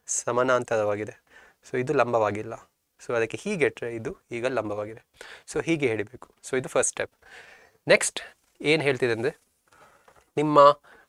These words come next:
ಮಧ್ಯದ ಬೆರಳು, ಮಿಡಲ್ ಫಿಂಗರ್, ಕರೆಂಟನ್ನು, ಕರೆಂಟ್ ಇದ್ದ ದಿಕ್ಕನ್ನು ಸೂಚಿಸ್ತದೆ. So ವಿದ್ಯುತ್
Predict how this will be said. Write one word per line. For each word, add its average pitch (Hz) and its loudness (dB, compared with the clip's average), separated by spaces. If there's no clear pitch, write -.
ಮಧ್ಯದ 139 6
ಬೆರಳು, 113 0
ಮಿಡಲ್ 131 2
ಫಿಂಗರ್, 127 -4
ಕರೆಂಟನ್ನು, 170 8
ಕರೆಂಟ್ 156 4
ಇದ್ದ 156 -2
ದಿಕ್ಕನ್ನು 135 -4
ಸೂಚಿಸ್ತದೆ. - -8
So 123 0
ವಿದ್ಯುತ್ 143 -2